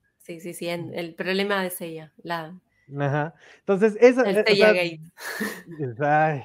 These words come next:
Speaker 1: exacto. Entonces, bueno, pues, sí, sí he intentado explorar, incluso hay uno de comedia que hice, que se llama, incluso, incluso lo puse en japonés, que esa,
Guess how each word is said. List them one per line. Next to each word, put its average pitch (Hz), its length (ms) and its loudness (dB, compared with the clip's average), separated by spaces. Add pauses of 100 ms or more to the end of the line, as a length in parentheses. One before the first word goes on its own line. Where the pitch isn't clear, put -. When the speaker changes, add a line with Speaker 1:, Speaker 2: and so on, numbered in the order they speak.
Speaker 1:
exacto. 127 580 -8 (300)
Entonces, 233 300 2
bueno, 233 240 6
pues, 165 140 -2 (360)
sí, 240 240 -4 (120)
sí 185 120 -8
he 233 40 -2
intentado 233 360 -2
explorar, 185 720 0
incluso 233 380 -4
hay 254 100 -2
uno 233 160 -2
de 190 140 -2
comedia 175 580 -4 (160)
que 143 160 -4
hice, 175 360 -8 (480)
que 139 140 -10
se 143 240 -4
llama, 160 260 -2
incluso, 180 380 -4
incluso 175 340 -4
lo 170 140 -2
puse 180 240 -6
en 160 60 -4
japonés, 139 520 -6
que 135 160 -6
esa, 127 680 -6